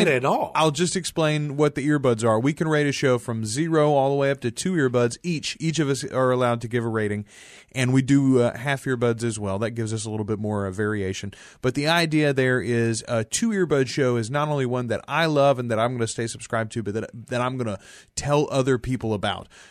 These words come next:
Speaker 1: uh, all the way down to a zero earbud show, which for me means I, not only do I not like that show, I want that show to sort of disappear from the internet. A point five earbud, it does not mean that I hate the show at all. First of all,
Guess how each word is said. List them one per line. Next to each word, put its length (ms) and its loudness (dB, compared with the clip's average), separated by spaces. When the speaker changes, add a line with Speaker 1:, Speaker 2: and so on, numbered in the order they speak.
Speaker 1:
uh, 140 -2
all 180 4
the 60 4
way 100 6
down 200 0
to 160 0
a 80 2
zero 400 2
earbud 320 2
show, 240 2
which 180 0
for 120 -6
me 200 0
means 360 -2
I, 220 -2
not 160 2
only 140 6
do 120 4
I 80 4
not 200 0
like 220 -4
that 160 0
show, 360 2
I 180 4
want 380 0
that 200 4
show 220 4
to 140 4
sort 220 0
of 100 -2
disappear 420 -2
from 180 -6
the 120 -4
internet. 400 -4
A 100 -2
point 520 -6
five 400 0
earbud, 440 2
it 100 -12
does 200 -2
not 160 -6
mean 140 0
that 120 2
I 80 2
hate 200 -4
the 80 -6
show 180 -4
at 60 -2
all. 160 0
First 320 -2
of 60 2
all, 220 2